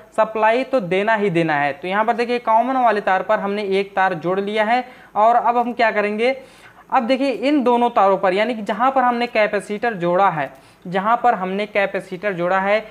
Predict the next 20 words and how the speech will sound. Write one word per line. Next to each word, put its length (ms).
इन 180
दोनों 260
तारों 280
पर 160
बारी 400
बारी 320
से 240
लगाकर 440
check 300
कर 140
लेंगे। 260
अगर 320
हमारा 300
पंखा 340
जिस 180
पर 160
सही 260
चल 200
रहा 180
है, 240